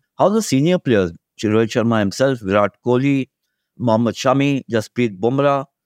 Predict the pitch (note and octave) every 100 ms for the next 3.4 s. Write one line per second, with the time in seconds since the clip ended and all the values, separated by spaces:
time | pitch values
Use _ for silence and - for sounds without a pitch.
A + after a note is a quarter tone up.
0 | _ - A#2 C3+ C#3 G#2+ G#2+ A#2 C#3 D3+
1 | D3 A2+ B2 F#3 - B2+ A#2 F#2+ F2 A2+
2 | - E3+ D#3+ E3 - _ _ - B2+ C#3
3 | C#3 B2 C3 C3